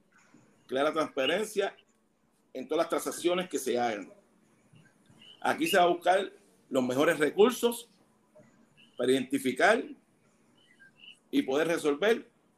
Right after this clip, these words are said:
y ayudar los problemas básicos de la ciudadanía.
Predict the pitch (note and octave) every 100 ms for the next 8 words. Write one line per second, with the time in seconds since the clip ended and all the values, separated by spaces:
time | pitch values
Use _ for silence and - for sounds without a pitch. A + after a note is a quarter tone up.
0 | _ _ - B2 C3 F3 F#3+ C#3+ C#3 D#3+
1 | D#3+ G3 G#3+ F#3+ G3+ G#3 _ _ _ B2+
2 | A#2+ A#2 A#2 G#2+ B2 C#3